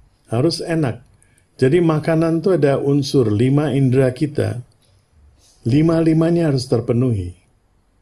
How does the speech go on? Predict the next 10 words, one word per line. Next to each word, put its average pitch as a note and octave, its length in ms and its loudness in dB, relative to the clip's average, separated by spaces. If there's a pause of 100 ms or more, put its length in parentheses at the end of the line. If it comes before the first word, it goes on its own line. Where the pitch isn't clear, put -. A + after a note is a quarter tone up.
(540)
Pencecapan D#3+ 720 0
kita, C#3 400 0
dia A#2 240 2
harus A2 160 0
lezat, A2 560 0
harus G#2+ 320 -4
enak. G#2 400 -6 (1120)
Wanginya C3+ 960 2 (960)
harus G2+ 320 -2
enak. G#2+ 400 -4